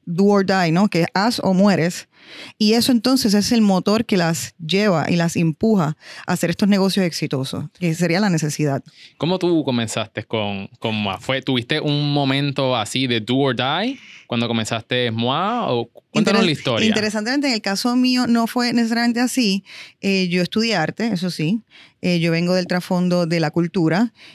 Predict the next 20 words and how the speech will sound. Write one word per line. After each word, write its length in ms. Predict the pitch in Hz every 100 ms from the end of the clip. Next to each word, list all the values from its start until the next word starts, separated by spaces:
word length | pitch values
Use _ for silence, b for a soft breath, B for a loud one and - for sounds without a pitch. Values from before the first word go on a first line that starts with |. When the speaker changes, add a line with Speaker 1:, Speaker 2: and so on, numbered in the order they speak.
| B
Speaker 1:
y 260 | - 185 175
yo 340 | 165 165 180
en 120 | 202 196
ese 220 | 190 214
momento 640 | 208 220 233 247 202 190
era 560 | - 175 175 180 185 175
una 220 | 185 180 180
consultora 380 | 185 196 185
independiente 800 | 190 190 208 226 240 233 190 190 B B B
y 100 | 190 185
tenía 380 | 170 185 202
dos 360 | 202 170 170 -
proyectos 800 | 190 185 180 180 - 185 180 -
importantes 540 | 190 185 202 233 247 226
los 100 | 185
que 100 | 180
dirigía, 540 | 175 190 214 165 202 _ B B B -
que 320 | 196 190 180
era, 300 | 180 190 190
eh, 280 | 185 180